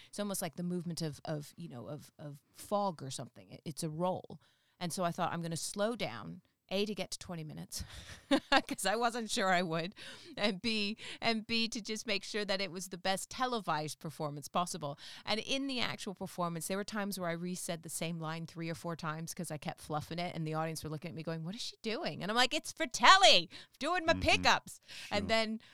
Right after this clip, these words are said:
Speaker 1: and then there was one point where I completely blanked, completely blanked for about thirty seconds, and I got to a point, and it was towards the end of the set, and I went, "Yeah, no, I, I don't,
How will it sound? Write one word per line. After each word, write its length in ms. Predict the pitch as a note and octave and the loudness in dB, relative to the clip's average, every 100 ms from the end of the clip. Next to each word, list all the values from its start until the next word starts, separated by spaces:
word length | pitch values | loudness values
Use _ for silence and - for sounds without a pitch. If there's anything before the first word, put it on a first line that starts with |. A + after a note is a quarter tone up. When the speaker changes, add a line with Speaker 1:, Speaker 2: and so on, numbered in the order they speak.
| - - | -20 0
Speaker 1:
and 220 | G#3 G#3 | 2 4
then 180 | A3 A#3 | 4 2
there 120 | A3 G3+ | 2 0
was 180 | G3+ F3+ | -2 2
one 240 | G#3+ A#3 | 2 2
point 240 | A3+ G3+ E3 | -4 -4 -2
where 100 | F#3 | -4
I 60 | |
completely 840 | - F#3+ - A3 G#3+ A#3+ C4 B3 B3+ | -4 -12 -12 -18 -8 -6 -6 -6 -8
blanked, 560 | F#3+ D#3+ D#3+ B3+ - - | -6 -6 -6 -10 -14 -12
completely 840 | A3+ G#3 - B3 C4 D4+ C4+ C#4 | -12 -12 -18 -14 -4 -4 -2 -6
blanked 420 | A3 G3 D#3+ C#3+ - | -4 -4 -4 -8 -8
for 120 | F3+ | -6
about 240 | E3+ E3 - | -4 -4 -4
thirty 260 | F#3 F3 | -4 -4
seconds, 520 | E3 F3+ D#3+ D#3 D3 | -2 -4 -4 -8 -8
and 80 | E3 | -8
I 60 | E3 | -2
got 200 | F3 - | -2 -2
to 80 | G3 | -8
a 20 | |
point, 300 | - E3+ D#3+ | -6 -6 -4
and 100 | F3+ | -4
it 40 | F3+ | -4
was 80 | - | -4
towards 240 | C4 A#3 | -4 -2
the 100 | A3 | -2
end 100 | G3+ | -4
of 60 | F3 | -4
the 40 | |
set, 180 | - G#3 | -2 -2
and 80 | - | -2
I 40 | |
went, 200 | E3 E3 - _ _ _ _ _ _ _ _ _ _ | -2 -4 -6 _ _ _ _ _ _ _ _ _ _
"Yeah, 140 | D#3 F#3+ | -6 -4
no, 140 | D3+ | -4
I, 220 | - D3+ D#3+ - _ _ _ | -6 -8 -10 -14 _ _ _
I 100 | D#3 | -10
don't, 180 | G3 | -8